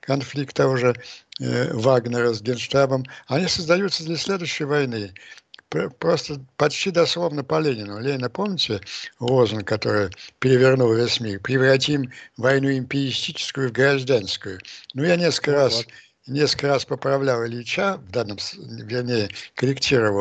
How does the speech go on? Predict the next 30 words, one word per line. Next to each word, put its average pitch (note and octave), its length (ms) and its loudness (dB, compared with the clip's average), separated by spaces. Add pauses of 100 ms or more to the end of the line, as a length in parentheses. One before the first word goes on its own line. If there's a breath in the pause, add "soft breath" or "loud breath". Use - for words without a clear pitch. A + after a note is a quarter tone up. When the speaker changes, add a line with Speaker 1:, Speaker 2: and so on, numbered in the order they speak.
Speaker 1:
его G#2 180 2
в F#2+ 80 -10
данной G2+ 280 0
исторической - 360 -4
ситуации. D3+ 440 0 (380 loud breath)
У B2+ 100 -2
нас C#3 180 6
это C3+ 160 2
не C#3 60 0
гражданская, C#3 540 2
это C3 80 -6
мафиозная C3+ 560 2
будет G2 240 -8
война. G#2+ 320 -4 (380 loud breath)
Превратим, B2 640 4 (560 loud breath)
превратим B2+ 800 2 (280 loud breath)
войну C3+ 340 4
империалистическую B2+ 800 -2
в A#2+ 40 0
мафиозную. A#2 680 2 (380 loud breath)
Вот B2 340 2
эти B2+ 280 4
двадцать B2 500 0
семь B2 360 0 (300 loud breath)
мафиозных B2 500 0
Ч - 180 -2
В C3+ 120 2
К, G3 200 2
они E3 160 2
вы-, B2+ 260 -2